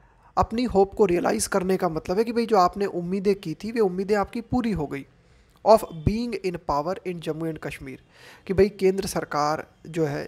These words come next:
यानी कि भारतीय जनता पार्टी जिसकी कि केंद्र में सरकार है उसको ये उम्मीद थी कि वे जम्मू एंड कश्मीर में पावर में आएंगे, लेकिन उनकी ये उम्मीद पूरी नहीं हो पाई। तो इस तथ्य की बात कर रहे हैं हम।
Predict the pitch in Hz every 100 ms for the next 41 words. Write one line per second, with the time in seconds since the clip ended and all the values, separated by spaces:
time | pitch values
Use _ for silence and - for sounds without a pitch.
0 | - 165 160 165 156 151 180 165 156 151
1 | 139 135 165 156 - 156 147 151 156 147
2 | 151 151 139 - 135 135 156 233 - -
3 | - - 185 - 180 180 170 147 160 156
4 | - 196 294 _ - 165 160 156 165 165
5 | 139 - 147 156 160 135 143 147 147 135
6 | 147 165 233 - - - 160 175 170 160
7 | 175 160 151 165 - 156 165 156 151 147
8 | - 151 240 - - - - - - 208
9 | 190 185 180 165 151 - 151 147 143 135